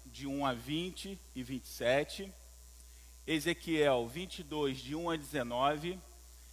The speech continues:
Ezequiel vinte, de dois a vinte, e Lucas três, de um a quatro a quarenta e quatro. Amém?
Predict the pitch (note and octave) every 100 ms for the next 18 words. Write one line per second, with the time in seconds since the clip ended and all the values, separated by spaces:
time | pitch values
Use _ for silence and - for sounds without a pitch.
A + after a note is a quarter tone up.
0 | - - D#3 D3 E3 - D#3 C#3+ B2+ A#2+
1 | A#2+ E3 G3 G3+ - G#3 F3+ - C3 D3
2 | C3 D3+ D3+ D3 A#2+ C#3+ E3 F3+ - G3+
3 | - - - - - - F#3 G3 F3 F3+
4 | - F3 - - D#3+ E3+ F#3 F3 - C#3
5 | D#3+ D#3 C#3+ - C#3+ D3 D3 D#3+ - C3+
6 | C#3 C3+ C3+ D3+ - E2 - G2 C#3+ D#3